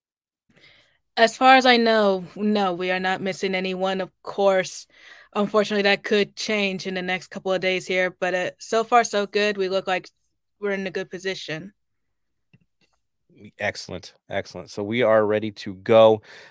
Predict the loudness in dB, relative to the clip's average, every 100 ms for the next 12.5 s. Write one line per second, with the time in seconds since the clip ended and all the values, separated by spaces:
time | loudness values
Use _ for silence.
0 | _ -4 0 0 0 -2 -6 -8 -4 -6
1 | -6 -12 _ _ _ _ _ _ _ _
2 | 4 4 0 -2 2 2 6 6 6 2
3 | -2 -2 -2 0 2 2 0 -4 -8 -6
4 | -6 -8 -12 -12 -14 _ -16 -12 -10 -12
5 | -8 -6 -6 -8 -10 -12 -10 -8 -8 -10
6 | _ -20 -12 -10 -6 -8 -8 -8 -8 -8
7 | -8 -6 -6 -6 -10 -6 -2 -2 -4 -6
8 | -4 -4 -6 -6 -8 -12 -8 -6 -4 -4
9 | -6 2 4 4 0 -14 -20 _ -8 -6
10 | 0 2 2 2 2 2 0 0 -2 -6
11 | -10 -6 -4 -4 -6 -8 -16 -14 -14 -14
12 | -14 -12 -12 -12 -14